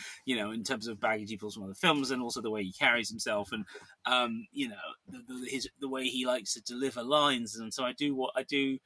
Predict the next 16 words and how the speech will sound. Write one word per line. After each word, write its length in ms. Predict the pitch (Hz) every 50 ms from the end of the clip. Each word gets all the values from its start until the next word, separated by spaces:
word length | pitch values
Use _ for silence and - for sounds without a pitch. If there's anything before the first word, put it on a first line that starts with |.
| - - _ _ _ _ _ _ _ -
think, 180 | 151 139 120
it, 140 | 139 120 123
as 120 | 143 147 135
you 60 | 131 117
say, 220 | - 156 123 110
yeah, 260 | 110 127 135 113 -
they, 160 | - 117 113
they, 200 | 104 - 123 120
it's 180 | - - - -
kinda 220 | - 156 147 127
interesting 400 | 127 131 135 - - - 131 110
that 120 | 107 - -
they 120 | - 110
do 300 | 95 - 123 120 120 113
that 280 | 113 107 107 104 - -
and, 220 | 101 104 104 98